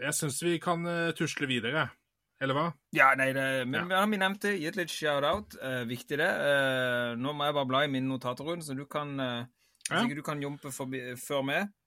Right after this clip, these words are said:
Speaker 1: Ja, men da gjør vi det. Da jumper jeg, eh, enkelt og greit til, eh, Manchester United, Crystal Palace.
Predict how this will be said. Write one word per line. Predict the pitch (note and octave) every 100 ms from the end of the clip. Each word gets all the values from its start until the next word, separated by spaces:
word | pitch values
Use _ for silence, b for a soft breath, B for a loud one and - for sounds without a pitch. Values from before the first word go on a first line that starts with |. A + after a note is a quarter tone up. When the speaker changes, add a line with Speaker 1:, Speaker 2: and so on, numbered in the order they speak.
| _ -
Speaker 1:
Ja, | F#3+
men | G#3
da | G3+
gjør | F#3
vi | D#3+
det. | A#2 F#2+ A#2
Da | D3+ G3
jumper | G#3+ E3 C#3
jeg, | E3 F3 E3+ -
eh, | D3+ D3 C#3
enkelt | D3 E3 D#3
og | D3+
greit | E3 F3
til, | - C#3+ C#3+
eh, | C#3+ C#3 C3
Manchester | B2 A#2+ C3 - B2+
United, | A#2 C3+ C#3 -
Crystal | C3 - B2+
Palace. | B2+ D3+ A3+ - -